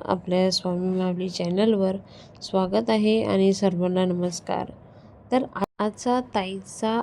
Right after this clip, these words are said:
अनुभव ऐकून नक्की तुमच्या डोळ्यामध्ये पाणी येईल, कारण अशी जी घटना आहे ते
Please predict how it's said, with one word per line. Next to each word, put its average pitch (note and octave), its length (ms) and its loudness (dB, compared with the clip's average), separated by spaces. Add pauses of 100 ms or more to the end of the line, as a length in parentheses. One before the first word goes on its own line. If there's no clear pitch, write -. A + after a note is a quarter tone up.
अनुभव G3 600 0
ऐकून F#3+ 420 0
नक्की F3+ 360 -4
तुमच्या F#3 400 -4
डोळ्यामध्ये F3 540 -2
पाणी E3+ 380 -6
येईल, F3+ 140 -4 (680)
कारण A3+ 360 4 (200)
अशी G3 360 2
जी A#3+ 200 6
घटना G#3 520 4
आहे F#3+ 500 4 (760)
ते G3+ 460 2